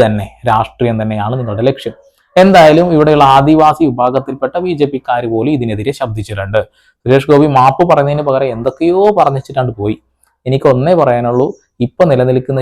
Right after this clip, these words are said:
രീതിയിൽ നിന്ന് മാറ്റം വരാതെ ഇങ്ങനെ പോകട്ടെ. സംവരണത്തിൽ ഒരു മാറ്റം വരുത്തുന്നത് നല്ലത് തന്നെയാണ്. ഇത് ജാതിയുടെ അടിസ്ഥാനത്തിൽ നിന്ന്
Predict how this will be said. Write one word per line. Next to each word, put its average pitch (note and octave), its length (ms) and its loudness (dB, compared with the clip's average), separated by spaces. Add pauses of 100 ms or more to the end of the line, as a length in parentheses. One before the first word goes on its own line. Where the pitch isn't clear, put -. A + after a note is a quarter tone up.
രീതിയിൽ A#2 380 0
നിന്ന് C#3 220 0
മാറ്റം A2 320 -2
വരാതെ G#2+ 280 -4 (100)
ഇങ്ങനെ D#3+ 300 -4
പോകട്ടെ. D#3+ 400 2 (460)
സംവരണത്തിൽ G#3 580 4
ഒരു C3+ 140 4
മാറ്റം A#2 280 0
വരുത്തുന്നത് A2+ 340 -4
നല്ലത് G#2 260 2
തന്നെയാണ്. G2+ 380 -6 (360)
ഇത് B2 160 2 (200)
ജാതിയുടെ C#3 520 4
അടിസ്ഥാനത്തിൽ C3+ 520 0
നിന്ന് B2 160 -2